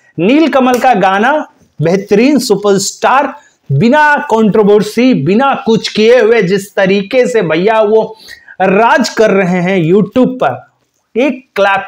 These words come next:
तो बनता है, एक तारीफ तो बनता है, क्योंकि नीलकमल वाकई में वो साबित कर दिए कि भाई लिरिक्स लिखने चूजी में और गाना गाने में, म्यूजिक बनवाने में भाई वो सब चीज का ध्यान रखते हैं, और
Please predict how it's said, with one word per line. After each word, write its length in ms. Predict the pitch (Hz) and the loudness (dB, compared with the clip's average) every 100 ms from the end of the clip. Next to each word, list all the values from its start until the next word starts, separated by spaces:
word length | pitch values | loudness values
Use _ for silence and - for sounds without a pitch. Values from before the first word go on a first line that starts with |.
| - | -2
तो 100 | 180 | -2
बनता 360 | 147 147 147 | -2 -2 -2
है, 180 | 147 143 | -2 -2
एक 160 | 165 165 | -2 -4
तारीफ 440 | 190 247 311 254 | -4 0 0 -2
तो 100 | - | -2
बनता 320 | 180 185 180 185 | 0 -2 -2 -2
है, 100 | 175 | -2
क्योंकि 640 | 214 233 320 262 131 - _ _ _ - _ | -2 0 0 -2 -4 -12 _ _ _ -20 _
नीलकमल 520 | 147 208 220 208 196 | -2 -2 0 -2 -2
वाकई 380 | 156 160 156 233 | -2 -4 -2 -2
में 140 | 220 196 | 0 0
वो 120 | 208 | 0
साबित 440 | 202 147 156 208 | -2 -2 0 -2
कर 160 | - 185 | -2 -2
दिए 180 | 165 175 | -2 -2
कि 120 | 160 | -4
भाई 460 | 139 156 180 160 127 - _ _ _ | -4 0 0 0 -4 -14 _ _ _
लिरिक्स 460 | 165 285 359 - - - - - _ | 0 2 0 -2 -10 -12 -14 -20 _
लिखने 540 | 127 151 185 - 208 208 202 _ _ | -4 -2 -2 -2 -2 -2 -6 _ _
चूजी 340 | 240 262 285 | 0 2 2
में 320 | 262 247 240 - _ - | 0 0 -4 -10 _ -2
और 240 | 165 147 123 - _ 127 | -2 -2 -6 -12 _ -6
गाना 360 | 165 175 175 | -4 -2 -2
गाने 380 | 143 165 196 269 | -2 -2 0 0
में, 180 | 262 269 | 0 0
म्यूजिक 380 | 226 208 185 165 | 2 2 2 0
बनवाने 480 | 165 165 185 226 277 | 0 0 0 0 0
में 200 | 254 254 | 0 -2
भाई 460 | 156 180 233 226 180 | -2 0 0 0 0
वो 160 | 160 175 | 0 -4
सब 360 | - 233 196 | -2 -2 -2
चीज 200 | - 277 | -2 -4
का 160 | - 208 | -2 -4
ध्यान 300 | 147 156 147 | -2 -4 -4
रखते 320 | 135 123 - | -6 -8 -10
हैं, 180 | 127 117 _ _ _ _ _ | -10 -10 _ _ _ _ _
और 120 | 185 | -4